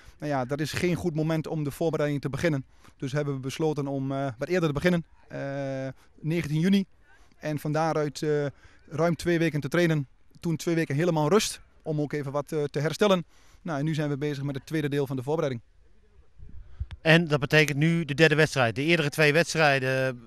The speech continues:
Speaker 2: tegen een, een Duits team afgelopen donderdag. Eh, daarvoor tegen Berchem, twee keer gewonnen. Wat mij opviel, twee keer in de slotfase. Dan denk ik, "Hé, hij heeft wat van Oranje geleerd."
Speaker 1: <laughs> Ja, nou ja, ik weet niet of het helemaal in Oranje zit. Maar goed, geeft in ieder geval aan dat jongens, eh,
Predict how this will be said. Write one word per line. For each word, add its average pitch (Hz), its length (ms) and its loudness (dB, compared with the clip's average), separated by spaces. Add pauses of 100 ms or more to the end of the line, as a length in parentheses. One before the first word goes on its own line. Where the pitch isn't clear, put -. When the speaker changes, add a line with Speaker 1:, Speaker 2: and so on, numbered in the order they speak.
(160)
Speaker 2:
tegen 143 240 0
een, 143 220 -4
een 135 120 -8
Duits 165 280 4
team 202 220 -2
afgelopen 160 460 0
donderdag. 196 500 0
Eh, 143 140 -6
daarvoor 151 300 -2
tegen 151 260 -2
Berchem, 196 480 -2
twee 185 200 0
keer 170 120 -4
gewonnen. 196 360 -4 (220)
Wat 165 120 -6
mij 202 200 2
opviel, 214 360 -2
twee 202 220 0
keer 180 120 -8
in 190 60 -2
de 185 60 -4
slotfase. 127 600 -2
Dan 160 140 -4
denk 185 180 0
ik, 180 100 -12
"Hé, 208 220 -2 (680)
hij 170 120 -2
heeft 139 120 0
wat 143 160 0
van 160 160 0
Oranje 190 300 4
geleerd." 143 440 0 (140)
Speaker 1:
<laughs> 170 140 -10
Ja, 170 240 -6 (360)
nou 196 140 6
ja, 185 60 12
ik 185 80 8
weet 190 120 6
niet 190 80 8
of 170 60 4
het 151 80 2
helemaal 185 200 6
in 175 100 4
Oranje 208 300 10
zit. 202 240 8 (300)
Maar 160 120 2
goed, 165 140 4
geeft 180 220 2
in 185 60 4
ieder 175 80 4
geval 175 160 6
aan 170 100 4
dat 165 140 2
jongens, 160 380 0
eh, 160 260 4